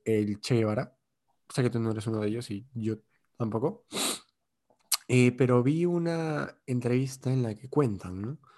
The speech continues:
Que el Che, bueno, luego de todo su viaje y todo lo que él tuvo, llega a Cuba para la revolución y en el proceso, ¿cómo dice este? Muer-,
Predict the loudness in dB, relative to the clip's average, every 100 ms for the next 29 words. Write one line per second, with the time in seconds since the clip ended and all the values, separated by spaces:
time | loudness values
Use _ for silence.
0 | _ _ _ _ _ 0 2 4 2 0
1 | -2 -4 0 2 2 2 0 0 0 -2
2 | -4 -4 -4 -10 -10 -12 -10 -8 -6 -6
3 | -6 -8 -4 -2 -2 -6 _ _ _ _
4 | _ _ _ _ -4 0 2 0 -4 -2
5 | 0 0 -2 -4 -4 -4 -6 -6 -6 -6
6 | -6 -4 -4 -4 -6 -10 _ -20 -20 _
7 | _ 0 0 2 -2 -4 0 2 4 2
8 | -2 -4 -2 0 -2 -4 -8 -6 -2 -2
9 | -4